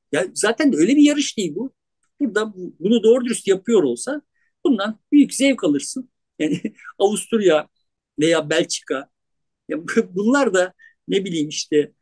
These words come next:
Almanya'yı veya işte Birleşik Devletleri veya Japonya'yı geçmeye çalışmıyorlar. Geçemeyecek durumdalardı. Ama ya kendi içlerinde işte ise bir tatmin edici bir hayatları var ve ya bizim de öyle olabilir ya. Bu da en çok mani olanın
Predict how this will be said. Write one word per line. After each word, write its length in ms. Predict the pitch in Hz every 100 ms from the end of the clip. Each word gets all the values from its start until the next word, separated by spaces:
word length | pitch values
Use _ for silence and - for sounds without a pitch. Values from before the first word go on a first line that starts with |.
| _ - 170
Almanya'yı 760 | 180 180 170 160 151 156 147
veya 460 | 156 147 139 135 147 -
işte 300 | - 123 135
Birleşik 340 | 170 160 -
Devletleri 380 | 151 151 160 151
veya 260 | 160 151
Japonya'yı 680 | 127 151 - 170 151 156 208
geçmeye 460 | 175 170 - 190 180
çalışmıyorlar. 640 | 254 262 - 175 160 254 - _ _ _ _ -
Geçemeyecek 640 | 170 175 247 190 151 -
durumdalardı. 580 | 143 135 135 131 131 196 294
Ama 140 | 294 311
ya 140 | 294
kendi 280 | - 302 311
içlerinde 420 | 220 180 185 294
işte 200 | - -
ise 160 | 190 294
bir 100 | -
tatmin 500 | 240 - 247 220 233 _ _ _ _ -
edici 420 | 180 139 143 294
bir 80 | 277
hayatları 580 | 196 214 214 - 262 262
var 160 | 202 269 247
ve 200 | 247 254 _ _ _ _ _
ya 200 | 160 160
bizim 240 | 156 240 247
de 80 | 214
öyle 180 | 170
olabilir 400 | 220 269 254 220
ya. 140 | 135 - _ _ _ -
Bu 120 | 359
da 280 | 302 277 277
en 160 | 262 269
çok 320 | - 220 _ _
mani 360 | 156 160 202 226
olanın 440 | 131 160 277